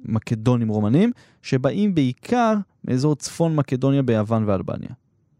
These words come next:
הם מדברים אותו דיאלקט, המשפחות שלהם היו מיודדות קצת עוד מלפני כן, ומהר מאוד שניהם נהיו חברים טובים. האמת היא שבקאלי לא באמת התעניין בכדורגל יותר מדי,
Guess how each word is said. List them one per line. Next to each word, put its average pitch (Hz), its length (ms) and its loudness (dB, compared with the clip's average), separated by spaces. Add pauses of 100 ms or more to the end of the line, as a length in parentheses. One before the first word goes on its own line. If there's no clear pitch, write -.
(360)
הם 104 180 0
מדברים 113 440 2
אותו 113 180 0
דיאלקט, 151 560 0
המשפחות 107 640 0
שלהם 113 360 0
היו 110 220 2
מיודדות 110 640 0
קצת - 300 -6
עוד 110 100 0
מלפני 110 480 0
כן, 208 200 2 (420)
ומהר 135 560 2
מאוד 160 440 2 (140)
שניהם 131 360 0
נהיו 131 160 2
חברים 107 420 -2
טובים. 95 280 -6 (720)
האמת 175 400 0
היא 240 120 0
שבקאלי 156 600 0
לא 143 140 4
באמת 127 340 0
התעניין 120 440 2
בכדורגל 113 540 0
יותר 90 240 -6
מדי, - 320 -10